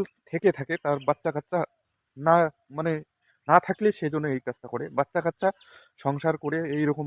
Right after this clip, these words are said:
বাচ্চা কাচ্চা রেখে প্লিজ এই ভুলটা আর কেউ করো না। সেই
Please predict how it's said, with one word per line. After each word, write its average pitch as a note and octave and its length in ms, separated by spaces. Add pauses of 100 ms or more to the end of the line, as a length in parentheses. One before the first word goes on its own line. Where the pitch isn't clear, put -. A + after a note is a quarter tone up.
বাচ্চা B2+ 240
কাচ্চা C#3+ 220
রেখে C3+ 300 (880)
প্লিজ A3 220 (300)
এই D#3 120
ভুলটা C#3+ 280
আর - 120
কেউ C3+ 120 (100)
করো A2 220
না। G#2 60 (3500)
সেই C4 120